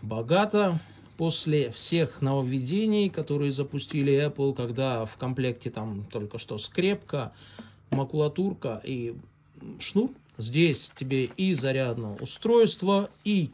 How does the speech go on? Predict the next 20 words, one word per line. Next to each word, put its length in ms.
кейс, 360
такой 280
вот 180
пластиковый 920
кейс, 520
и 320
пленка 400
наклеена 680
уже 260
на, 300
на 200
экран. 500
Кстати, 260
неплохая 480
пленочка. 680
И 580
защитное 520
стекло. 380
Я 200
стеклом 500